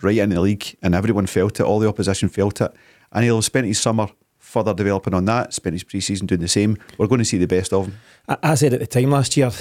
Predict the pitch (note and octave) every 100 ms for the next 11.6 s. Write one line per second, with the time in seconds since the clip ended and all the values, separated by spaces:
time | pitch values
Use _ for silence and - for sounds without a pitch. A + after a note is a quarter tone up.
0 | - - - C3 C3+ A#2+ - A#2 G#2+ -
1 | - - - A#2+ A#2+ A#2+ A2 G#2+ A#2 -
2 | A#2 G#2+ - G#2+ G2+ F#2 A#2+ B2 A#2 G#2
3 | G2+ F#2+ E2+ - _ _ _ _ _ -
4 | A2+ A2+ A2 A2 G#2 A2+ A#2 B2+ B2 -
5 | A#2 C3+ B2 A#2 F#2 G#2 A2 - G#2+ G2
6 | F2 - - G2 F2+ A2 A#2 - B2 -
7 | G2+ F#2+ G2 A2 G#2 G2 G2 B2+ B2 -
8 | B2+ A#2+ - - - A#2 G#2 A2+ B2 B2
9 | - _ _ G#2+ - A2+ - G#2 F#2 G#2+
10 | G2 E2 A#2+ G2+ F#2 G#2+ A#2+ A2 - _
11 | _ _ _ B2+ -